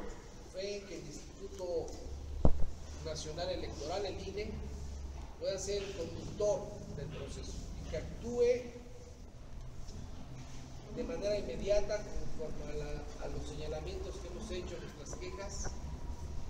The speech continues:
y que sean sancionadas las conductas que son contrarios a los lineamientos democráticos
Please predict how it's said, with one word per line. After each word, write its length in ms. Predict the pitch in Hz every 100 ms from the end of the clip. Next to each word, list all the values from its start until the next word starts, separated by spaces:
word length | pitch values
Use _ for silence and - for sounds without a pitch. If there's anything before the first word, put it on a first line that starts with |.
| -
y 40 |
que 100 | 165
sean 220 | 156 196
sancionadas 540 | 196 175 - - 185 175
las 120 | 175
conductas 840 | - - 180 175 180 175 - - - - - - - -
que 80 | -
son 180 | - 175
contrarios 680 | - 147 165 175 170 175 165 - - - - - -
a 60 |
los 260 | - 156 147
lineamientos 560 | 139 143 147 160 - 147
democráticos 720 | 139 135 156 160 156 -